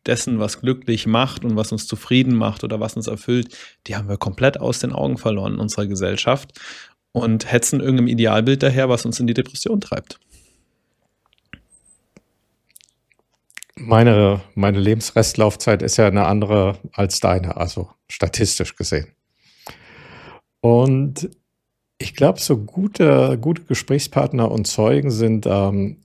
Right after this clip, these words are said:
Speaker 2: sind sterbende Menschen. Wenn du die befragst, so was, was hat euch zum Glück gefehlt? Es gibt, äh,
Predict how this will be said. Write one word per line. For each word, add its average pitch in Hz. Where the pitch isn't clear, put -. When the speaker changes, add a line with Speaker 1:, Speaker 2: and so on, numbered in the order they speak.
Speaker 2:
sind 107
sterbende 113
Menschen. 82
Wenn 101
du 104
die 104
befragst, 113
so 101
was, -
was -
hat 151
euch 127
zum 113
Glück 104
gefehlt? 117
Es -
gibt, -
äh, 95